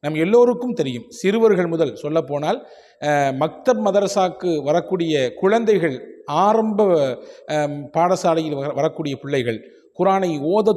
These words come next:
துவங்குகிற பொழுதே அதற்கு நாம் மனப்பாடம் பண்ணி கொடுக்கிறோம், அ, மனனம் செய்கிறார்கள் நம்முடைய பிள்ளைகள். அ, எல்லாருமே அன்றாடம் பல நம்மிலே ஓதியும் வருகிறோம்.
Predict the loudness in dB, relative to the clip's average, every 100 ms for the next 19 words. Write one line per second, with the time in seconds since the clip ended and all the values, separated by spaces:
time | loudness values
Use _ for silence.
0 | 0 0 0 2 2 2 0 0 0 -2
1 | -2 -4 -2 -4 0 0 0 -4 -8 -6
2 | -2 2 2 2 -6 -20 -12 -2 0 0
3 | 0 2 2 0 -2 0 0 -2 -6 -6
4 | -6 -6 -6 -4 -2 -4 -8 -20 _ -10
5 | -8 -2 0 4 4 4 2 2 0 0
6 | 2 4 4 2 0 -6 -4 -2 0 -2
7 | -2 -2 0 0 0 -2 -4 -6 -8 -10